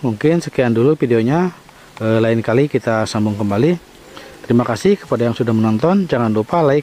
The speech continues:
komen, dan subscribe. Sekarang saya akan coba dibawa berjalan.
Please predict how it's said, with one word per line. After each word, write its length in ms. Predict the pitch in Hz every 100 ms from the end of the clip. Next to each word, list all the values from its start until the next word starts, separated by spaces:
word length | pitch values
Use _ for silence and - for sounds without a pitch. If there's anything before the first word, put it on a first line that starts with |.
| -
komen, 240 | 127 147
dan 160 | 135 139
subscribe. 480 | - 127 107 101 87 - - - - - - - - - - - - - - - - - - - - - - - _ - - - - - - - - - _ _ _ _ _ - - - - - - -
Sekarang 560 | - 117 131 151 160 151
saya 320 | 123 123 123
akan 320 | 131 127 120
coba 640 | - 120 113 110 143 151 135
dibawa 400 | 127 117 120 110
berjalan. 560 | 120 110 113 113 143